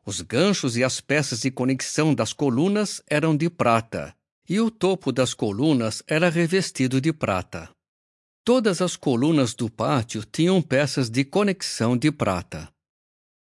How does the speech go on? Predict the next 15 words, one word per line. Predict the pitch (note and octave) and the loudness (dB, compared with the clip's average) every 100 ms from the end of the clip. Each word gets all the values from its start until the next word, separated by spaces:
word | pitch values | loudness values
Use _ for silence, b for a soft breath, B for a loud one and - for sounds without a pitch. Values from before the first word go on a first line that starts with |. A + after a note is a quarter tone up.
| _ - | _ 0
A | F#3 | 0
cortina | - F3+ A3+ B3 F#3+ | 2 0 2 2 2
da | D#3 | 2
entrada | A#2 G2+ B2+ D3+ B2 | 0 0 0 0 0
do | G#2+ | -4
pátio | F#2+ B2+ C#3+ A2 - F#2 - _ _ | -6 -2 0 -2 -6 -12 -14 _ _
era | F#3 G#3+ | -2 -2
tecida | - D#3+ - F#3+ E3 | 0 0 0 0 0
com | C#3 C#3+ A#2+ | 2 2 2
linha | E3 F#3+ F3 | 2 2 0
azul, | A#2+ - C#3+ A2+ F2 - _ - | 0 0 0 0 -4 -16 _ -6
lã | A#2 G3+ G#3+ | 0 2 2
roxa, | A#2+ D3 F#3 - E3 | 0 0 0 -2 -4
fio | C3 - F#3+ A#3 A3 | -4 -6 -4 -2 -2
escarlate | - - D3+ G#2+ B2+ C#3 - D#3 | -2 0 0 2 2 2 0 -6